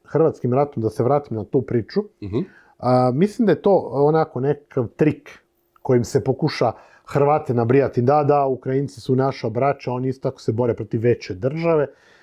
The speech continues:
Speaker 1: A, činjenica je da jedan veliki dio Ukrajine je nastanjen ruskim ili proruskim stanovništvom. I to je ono što je, što je zapravo kontroverzno reći. Znači, to je ono, otvori tu temu je kao, ti slušaš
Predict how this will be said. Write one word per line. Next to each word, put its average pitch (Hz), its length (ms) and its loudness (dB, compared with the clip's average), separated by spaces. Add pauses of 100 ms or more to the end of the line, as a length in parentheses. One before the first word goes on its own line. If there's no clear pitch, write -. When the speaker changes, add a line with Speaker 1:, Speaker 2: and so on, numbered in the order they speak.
(400)
Speaker 1:
A, 127 340 2 (960)
činjenica 226 440 2
je 202 80 6
da 180 120 2
jedan 175 300 2 (120)
veliki 160 440 2
dio 156 220 4
Ukrajine 151 500 -2 (920)
je 139 120 4
nastanjen 143 460 2
ruskim 180 400 2
ili 131 220 2
proruskim 151 520 2
stanovništvom. 101 640 -8 (460)
I 131 80 -2
to 220 120 2
je 240 40 4
ono 220 100 2
što - 220 2
je, 131 180 2
što 143 100 -6
je 139 40 2
zapravo 165 280 2
kontroverzno 143 640 2
reći. - 600 0
Znači, - 220 -4
to 180 80 0
je 196 60 2
ono, 185 120 -2
otvori 175 280 -4
tu - 160 -12
temu 175 360 -6
je 127 60 -10
kao, 147 320 -6 (500)
ti 196 180 4
slušaš - 540 -2